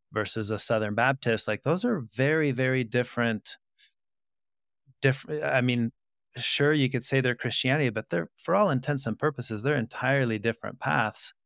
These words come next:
And the same thing happens in Buddhism. You have, you know, the very first big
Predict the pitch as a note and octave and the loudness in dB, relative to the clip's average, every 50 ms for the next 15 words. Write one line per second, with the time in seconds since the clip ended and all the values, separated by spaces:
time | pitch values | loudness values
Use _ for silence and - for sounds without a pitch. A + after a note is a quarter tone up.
0 | _ _ _ _ _ _ _ - B2+ C3+ C#3 C3+ C3+ - E3+ F3 F3 D3+ - E3 | _ _ _ _ _ _ _ 2 4 4 4 4 4 2 0 0 0 0 0 0
1 | D#3 C#3 C3 C3 B2 A#2+ - A2+ A2 A2+ A2+ A2 - - - _ _ B2+ A2+ A2 | 2 2 2 2 2 2 2 0 2 2 2 0 -2 -4 -6 _ _ -8 -6 -6
2 | G#2+ G#2 G#2 G#2 G#2+ B2+ D3 C#3+ B2+ A2+ G2+ G2+ G2+ G2+ G#2 G#2 A2+ A#2 A#2 A#2 | -6 -6 -6 -4 -2 0 2 2 2 0 0 -2 -6 -6 -6 -2 0 2 2 2
3 | A2 G2+ - _ _ _ _ _ _ _ _ _ _ _ - A2+ G#2+ G2 G2+ G2+ | 0 -2 -8 _ _ _ _ _ _ _ _ _ _ _ -10 -8 -8 -6 -4 0
4 | A2+ B2+ C3 A#2+ - - - - C#3 D3+ D#3 D3 - - - - - - - _ | 2 2 2 0 -2 -6 0 2 4 4 4 4 0 -2 -4 -8 -12 -14 -14 _
5 | _ _ _ _ _ _ _ _ _ _ _ - C3+ B2+ A#2 | _ _ _ _ _ _ _ _ _ _ _ 0 0 0 0